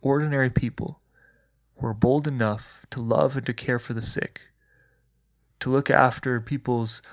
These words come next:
emotional and physical and spiritual needs, the people who are helpless and, and, and have no hope. And it's to go to them, to love them, and to point them to Jesus,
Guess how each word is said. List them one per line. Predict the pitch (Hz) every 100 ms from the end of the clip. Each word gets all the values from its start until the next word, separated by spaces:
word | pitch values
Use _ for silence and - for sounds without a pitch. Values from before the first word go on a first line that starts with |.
| -
emotional | - 127 131 127 131 123
and | 120
physical | 110 131 113 117 120 113
and | 110
spiritual | - 131 127 - 117
needs, | 110 107 104 - - - _ _ _ _ _ _ _ _ _ _ _ _ _ _
the | -
people | 117 147 131
who | 127
are | 120 117
helpless | 151 117 123 110 - - - _ _ _ _ _ _ -
and, | 139 123 123
and, | 127 117 123
and | 117
have | 123 139
no | 123
hope. | 113 139 - - - _ _ _ _ _ _ _ - _ _ _ _ _ _ -
And | 123
it's | 113 -
to |
go | 117 143
to | 156
them, | 117 110
to | 110
love | 110 127 139
them, | 123 113
and | 107
to | 123
point | - 151 151 -
them | 123
to | 113
Jesus, | 113 117 120 113 110 104 -